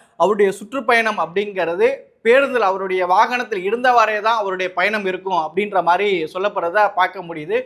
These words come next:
ஏற்கனவே தமிழக அரசியல் களத்துல,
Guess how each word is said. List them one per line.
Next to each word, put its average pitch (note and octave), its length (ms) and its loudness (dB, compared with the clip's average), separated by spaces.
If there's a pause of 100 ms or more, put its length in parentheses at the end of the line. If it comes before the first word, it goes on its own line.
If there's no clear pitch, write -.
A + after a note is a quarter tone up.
(400)
ஏற்கனவே A#3 640 4
தமிழக A3 380 2
அரசியல் G#3 360 0
களத்துல, F3+ 600 0